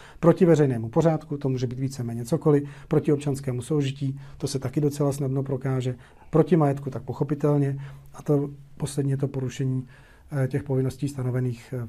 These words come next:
při těch zábavách. Tak tam si ten starosta, pokud bude chtít,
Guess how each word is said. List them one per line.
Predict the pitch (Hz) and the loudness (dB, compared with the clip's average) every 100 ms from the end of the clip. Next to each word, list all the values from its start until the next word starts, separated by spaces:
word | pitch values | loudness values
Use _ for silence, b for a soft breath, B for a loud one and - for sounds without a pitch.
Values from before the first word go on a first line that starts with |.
| - | -10
při | - | -10
těch | 127 123 | -4 -2
zábavách. | 120 113 113 107 - - - - - - - - - - - | -2 -4 -6 -6 -12 -20 -20 -20 -20 -20 -20 -20 -20 -20 -8
Tak | 131 - - - | -8 -8 -6 2
tam | 147 | 4
si | 147 | 4
ten | 165 156 | 2 2
starosta, | 151 143 139 143 | 2 -2 0 -2
pokud | 160 208 196 | -2 0 0
bude | 160 | 0
chtít, | - - 139 139 | -2 -4 -6 -6